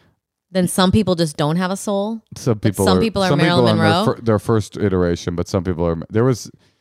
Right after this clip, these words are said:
Speaker 1: But I'm just saying, I don't know that anyone knows anything. All I'm
Speaker 2: Mm.
Speaker 1: saying is whenever it comes to that realm,
Speaker 2: Mm.
Speaker 1: you shouldn't tell people anything
Speaker 2: I'm with you.
Speaker 1: specific.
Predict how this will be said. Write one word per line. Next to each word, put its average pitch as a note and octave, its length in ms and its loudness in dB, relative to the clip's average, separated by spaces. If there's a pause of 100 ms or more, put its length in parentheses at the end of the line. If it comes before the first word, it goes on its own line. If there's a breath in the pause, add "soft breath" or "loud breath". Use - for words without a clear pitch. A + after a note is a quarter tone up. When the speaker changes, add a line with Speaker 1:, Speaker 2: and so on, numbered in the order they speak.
(240)
Speaker 1:
But B3+ 160 -2
I'm C4 120 0
just C#4 200 -4
saying, C4 240 -2
I G#3 100 -2
don't A3+ 220 -2
know A3 120 0
that F#3+ 140 -2
anyone F#3+ 460 2
knows E3+ 260 0
anything. F#3+ 480 -2
All A#3 160 4
I'm A#3+ 140 2
Speaker 2:
Mm. - 20 -6
Speaker 1:
saying A#3 300 -2
is F#3 100 -4
whenever G3 340 -2
it A#3 80 -2
comes A3 280 -4
to G3 140 -4
that F3 260 0
realm, F#3 600 2
Speaker 2:
Mm. F4 60 -8 (380 loud breath)
Speaker 1:
you A3+ 100 0
shouldn't B3 380 -2
tell A3 320 -2
people F#3+ 360 -4 (200)
anything G#3+ 580 2
Speaker 2:
I'm E2 80 -4
with A#2 80 2
you. G#2 60 4 (100)
Speaker 1:
specific. - 360 -8